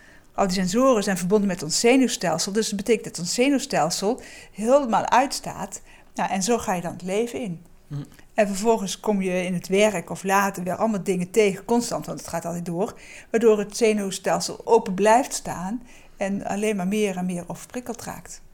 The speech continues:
Speaker 2: Ja. Ja. Dus dan zeg je eigenlijk ook: alle conceptuele denkers zijn mensen die hooggevoelig zijn.
Speaker 1: Ja. Ja.
Speaker 2: Want in principe hebben alle,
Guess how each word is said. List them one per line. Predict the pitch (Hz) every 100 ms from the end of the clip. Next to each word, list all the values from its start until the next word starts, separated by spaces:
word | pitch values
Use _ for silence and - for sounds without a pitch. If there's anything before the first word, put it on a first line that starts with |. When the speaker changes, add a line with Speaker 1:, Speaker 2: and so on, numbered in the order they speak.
| -
Speaker 2:
Ja. | 143 147 170 - - - - - - - - -
Ja. | 135 160 - - - - - - -
Dus | 170
dan | 170
zeg | 165 160
je | 170
eigenlijk | 160 160 156
ook: | 160 160
alle | 165 170
conceptuele | 170 170 160 156 - 156 156
denkers | 151 151 151 147
zijn | 151 139 143 139 - - - - 285
mensen | 196 143 139 151
die | 143
hooggevoelig | 139 - - 147 -
zijn. | - 131 147 - - - - _ - - - _ _ - - - -
Speaker 1:
Ja. | 254 - - - - - - - - -
Ja. | 240 - - - - - - - _ - -
Speaker 2:
Want | - 151
in | 156
principe | 139 - 170 160
hebben | 151 156 151
alle, | - 160 156